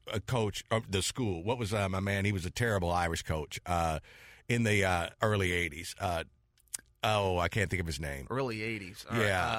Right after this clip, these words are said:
Speaker 2: I don't know.
Speaker 1: Uh, didn't, didn't get much done, but he was high school coach at Moeller. They turned out a lot of, lot of talent in that area. But it's Cincinnati, and Cincinnati can't turn it over as fast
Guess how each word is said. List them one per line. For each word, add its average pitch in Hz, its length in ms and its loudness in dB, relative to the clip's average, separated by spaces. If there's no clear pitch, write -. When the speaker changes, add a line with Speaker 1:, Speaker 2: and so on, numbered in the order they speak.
Speaker 2:
I 120 60 -2
don't 117 160 -6
know. 113 60 -4
Speaker 1:
Uh, 98 220 6
didn't, 131 460 0
didn't 151 240 0
get 131 200 -2
much 101 200 0
done, 82 180 -2
but 104 100 0
he 120 60 2
was 104 120 0
high 131 160 2
school 107 180 -4
coach 98 220 -2
at - 80 -8
Moeller. 82 340 -2
They 170 120 0
turned 165 220 0
out 123 140 2
a 110 40 2
lot 139 380 2
of, 104 200 2
lot 165 460 2
of 82 220 -4
talent 143 420 0
in 123 160 2
that 104 200 2
area. 92 400 0
But 170 140 0
it's 147 120 -2
Cincinnati, 160 480 2
and 120 80 2
Cincinnati 139 400 0
can't 113 200 0
turn 123 220 0
it 98 60 2
over 107 200 2
as 87 100 -2
fast 87 440 0